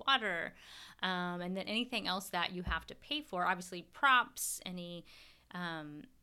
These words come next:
workshops that you're doing, education, any camera gear, all of that stuff you have to make sure you can pay for on a monthly basis."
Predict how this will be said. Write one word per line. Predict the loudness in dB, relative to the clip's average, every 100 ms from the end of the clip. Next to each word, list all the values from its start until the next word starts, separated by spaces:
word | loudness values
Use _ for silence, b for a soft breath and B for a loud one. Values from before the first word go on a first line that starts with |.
| _ _ -16
workshops | -4 -2 0 0 2 0
that | -2 -4
you're | -4
doing, | -4 -4 -2 -2 -2 -2 -2 -4 -4 -2
education, | -2 -4 -6 -2 -2 -2 -4 -4 -4 -6 -6 -6 -6 -6 -10 b b b b b _ -6
any | -2 -2 -2 -4 -6
camera | -4 -2 0 0
gear, | -2 0 0 4
all | 6 6
of | 4
that | 2 2
stuff | 2 2 2
you | 2 -2
have | -2 -2
to | 2
make | 4 4
sure | 0 -2
you | -2
can | -4 -8
pay | -10 -6 -2 -2
for | -2 -4 -2 -2 -2
on | -6
a | -6
monthly | -6 -8 -8 -8
basis." | -6 -6 -6 -10 -8 -8